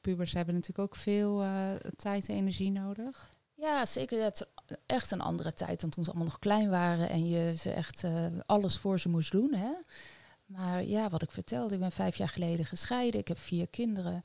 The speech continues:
Speaker 2: Ik heb een van de kinderen, die is echt, eh, heel ziek geweest de afgelopen jaren. Daar heb ik heel veel zorg om gehad. Dus, ehm, ja, je gaat ook wel nadenken, ja, wat vind ik eigenlijk belangrijk?
Speaker 1: Ja.
Speaker 2: En dat moet wel in het totaalplaatje dan passen.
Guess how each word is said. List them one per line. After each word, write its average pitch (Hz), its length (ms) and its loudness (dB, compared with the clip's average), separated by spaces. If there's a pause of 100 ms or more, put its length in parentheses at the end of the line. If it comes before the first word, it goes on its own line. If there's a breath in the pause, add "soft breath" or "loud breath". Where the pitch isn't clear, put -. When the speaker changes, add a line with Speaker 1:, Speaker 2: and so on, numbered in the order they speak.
(380 loud breath)
Speaker 2:
Ik - 120 -20
heb - 80 -20
een 208 200 4
van 185 120 -2
de 170 60 -2
kinderen, 175 420 0
die 175 240 2
is - 180 -4
echt, - 320 -6
eh, 190 60 -2
heel 180 240 0
ziek 247 180 -4
geweest 214 480 -2
de 220 100 -2
afgelopen 196 540 -2
jaren. 180 380 -2
Daar 175 100 -4
heb 175 100 -2
ik 170 60 -8
heel 175 100 -4
veel 180 140 -6
zorg 254 360 -2
om 196 140 -2
gehad. 180 400 -6 (420 loud breath)
Dus, - 340 -6
ehm, 185 640 0 (400)
ja, 240 240 -2
je 180 240 -2
gaat - 300 -6
ook 175 100 -6
wel 190 120 -4
nadenken, 170 400 -2
ja, 175 60 -2
wat 175 140 -6
vind 180 160 -6
ik - 40 -6
eigenlijk - 300 -8
belangrijk? 185 640 -6 (140)
Speaker 1:
Ja. 185 360 -10
Speaker 2:
En 196 120 -4
dat 180 120 -4
moet 175 160 -2
wel 220 220 2
in 180 140 0
het - 240 -6
totaalplaatje 247 760 -2
dan 175 160 0
passen. 170 440 -2